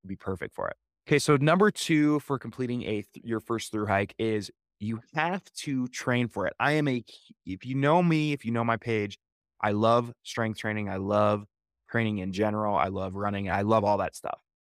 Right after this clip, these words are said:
Well, maybe not love running, but, you know, I do it. A lot of people that you will talk to, especially on the longer trails, P C T and things like that,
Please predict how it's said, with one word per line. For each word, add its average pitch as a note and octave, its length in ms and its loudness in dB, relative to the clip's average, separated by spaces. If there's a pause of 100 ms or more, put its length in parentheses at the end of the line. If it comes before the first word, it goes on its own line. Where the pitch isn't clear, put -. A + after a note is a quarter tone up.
(140)
Well, G2+ 120 -2
maybe G2+ 240 -4
not F#2 240 -4
love F#2+ 200 -6
running, F2+ 300 -6
but, F2 180 -4 (160)
you F#2+ 100 -10
know, F2 100 -4
I E2+ 80 0
do F2 200 -2
it. - 100 -4 (300)
A A2 80 4
lot C3+ 320 8
of G#3 80 -2
people F#3+ 220 2
that E3 100 6
you D3 80 0
will C#3+ 100 2
talk A#2+ 300 4
to, F#2 400 -14 (420)
especially D3 320 -6
on D3 100 -2
the B2+ 80 -4
longer G#2+ 300 -4
trails, G#2 400 -2
P - 160 -16
C A2+ 140 -14
T A2 220 -10
and F#2 100 -10
things G2+ 180 -8
like F#2 200 -10
that, C3+ 280 4